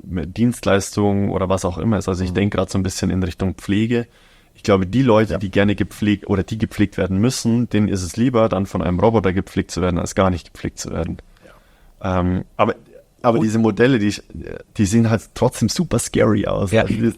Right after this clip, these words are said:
Speaker 2: aber da gibt's, äh, interessant, da gibt's auch Studien schon vor ein paar Jahren dazu, ähm, auch, also mit älteren Leuten, die gefragt wurden, sind sie gegen Roboter in der Pflege? So, es war ein bisschen raffinierter, als ich's jetzt mache, aber so ungefähr. Und es ist, es war erstaunlich, wie doch viele Leute sagten,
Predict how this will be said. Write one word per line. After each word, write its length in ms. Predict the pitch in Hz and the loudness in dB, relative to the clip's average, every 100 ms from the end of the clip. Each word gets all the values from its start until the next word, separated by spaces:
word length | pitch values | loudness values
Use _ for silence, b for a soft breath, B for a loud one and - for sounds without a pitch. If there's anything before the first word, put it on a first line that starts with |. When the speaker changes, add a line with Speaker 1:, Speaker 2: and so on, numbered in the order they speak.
| _ | _
Speaker 2:
aber 200 | - 113 | -4 0
da 160 | 113 113 | 2 0
gibt's, 240 | 202 190 | 0 -4
äh, 80 | - | -4
interessant, 640 | 117 107 113 120 127 151 143 | -6 -4 -4 -2 -2 2 2
da 60 | |
gibt's 220 | 98 120 - | 0 -4 -4
auch 100 | 131 | -6
Studien 380 | - 147 202 | -4 -2 -2
schon 180 | 165 127 | -2 -2
vor 120 | 117 | -2
ein 40 | 113 | 0
paar 120 | 110 | 0
Jahren 340 | 101 117 165 | 2 2 2
dazu, 420 | 127 87 - 127 151 B B B | 0 0 -2 -4 -4 B B B
ähm, 520 | 113 104 101 92 98 - - | 2 4 4 4 0 -6 -10
auch, 160 | - - | -12 -10
also 240 | - 101 110 | -6 -2 -2
mit 160 | 104 | 0
älteren 260 | 110 113 110 | 0 0 2
Leuten, 320 | 101 117 131 | 2 2 2
die 280 | 117 98 104 | 0 0 0
gefragt 400 | 101 - 104 - | -2 0 0 2
wurden, 320 | 131 123 92 - 101 _ _ - | 2 2 -2 -6 -20 _ _ -10
sind 280 | 101 120 127 | 0 0 2
sie 180 | 135 98 | -2 0
gegen 300 | 110 110 101 | 2 2 2
Roboter 340 | 85 92 92 | 2 0 0
in 60 | 87 | 0
der 100 | 78 | -2
Pflege? 420 | - 87 92 92 | -2 0 0 0
So, 160 | 85 | -2
es 220 | 82 76 85 | -4 -4 -4
war 100 | 85 | -4
ein 60 | |
bisschen 300 | 92 - 95 | -4 -4 -4
raffinierter, 480 | 78 - 95 92 - | -4 -2 0 0 -2
als 120 | 78 | -6
ich's 120 | 80 | -8
jetzt 160 | - - | -10 -4
mache, 280 | 95 92 104 | -2 0 0
aber 200 | 95 90 | 0 -2
so 80 | 98 | -2
ungefähr. 480 | 123 117 - 110 - B B B | 0 0 2 0 0 B B B
Und 160 | 123 117 | -2 -2
es 140 | 110 | -2
ist, 80 | 104 | -4
es 220 | - - | -6 -2
war 100 | 101 | -2
erstaunlich, 540 | 98 - 95 170 165 | -2 -4 -2 0 0
wie 80 | - | -2
doch 140 | 127 - | -4 -4
viele 260 | - 143 | -4 -2
Leute 260 | 139 123 127 | 0 -2 -2
sagten, 420 | 117 110 - 131 | -4 -4 -4 -8